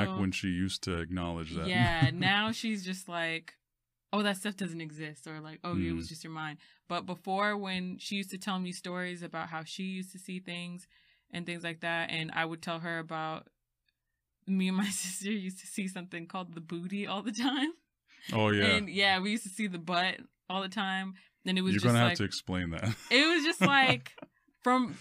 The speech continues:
Speaker 2: to my, from what I remember, it was like, almost like an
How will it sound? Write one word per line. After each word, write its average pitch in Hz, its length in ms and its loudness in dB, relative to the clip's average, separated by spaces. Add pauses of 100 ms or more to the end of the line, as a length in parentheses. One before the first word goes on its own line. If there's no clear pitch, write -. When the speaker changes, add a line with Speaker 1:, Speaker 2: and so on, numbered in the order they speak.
(220)
Speaker 2:
to 285 140 2
my, 240 480 6 (340)
from 214 200 2
what 226 140 2
I 202 200 8
remember, 202 380 2 (160)
it 185 140 0
was 185 240 -2
like, 175 380 0 (1120)
almost 220 500 0
like 240 220 -4
an 175 140 -4